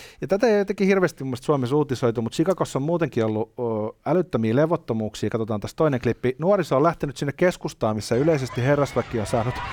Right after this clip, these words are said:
liikuskella rauhassa kymmenpäisinä joukkoina, ja jostain syystä sinnekin mennään riehumaan, tappelemaan, rikkomaan paikkoja. Turpiinsa ovat saaneet sitten satunnaiset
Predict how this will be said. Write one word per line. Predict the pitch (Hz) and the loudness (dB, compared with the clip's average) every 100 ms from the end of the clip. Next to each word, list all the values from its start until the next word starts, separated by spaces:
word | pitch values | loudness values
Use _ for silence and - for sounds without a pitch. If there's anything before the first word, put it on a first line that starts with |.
| - - | -10 -2
liikuskella | 143 160 - 127 120 | 0 2 0 2 4
rauhassa | 165 202 185 156 - 151 - - - - - | 6 4 4 0 0 -2 -2 -12 -12 -12 -4
kymmenpäisinä | 160 180 160 151 135 127 | 0 2 2 2 2 2
joukkoina, | 143 180 175 - 147 139 135 | 4 4 2 0 2 2 2
ja | 139 | 2
jostain | 165 - 165 | 2 2 0
syystä | 165 175 160 | 0 0 0
sinnekin | 175 170 - 147 | 0 0 -2 0
mennään | 147 151 135 127 123 117 120 - | 2 2 2 2 2 0 -4 -10
riehumaan, | - 160 196 160 143 131 120 | 0 2 4 2 0 0 0
tappelemaan, | 151 156 - 139 120 113 107 | 2 2 2 0 2 0 -2
rikkomaan | 117 151 156 - 113 107 98 95 160 | 0 -2 -2 -2 -2 0 -4 -2 2
paikkoja. | 170 170 - - 131 123 - - - - - - - - | 2 2 -2 0 2 2 -2 -18 -18 -18 -16 -18 -16 0
Turpiinsa | 165 156 - 117 110 | 2 2 2 0 2
ovat | 160 151 | 2 2
saaneet | - 165 139 113 | 2 0 0 -2
sitten | 135 - 120 | -4 -2 -2
satunnaiset | 117 131 120 107 104 | 0 0 0 -2 -4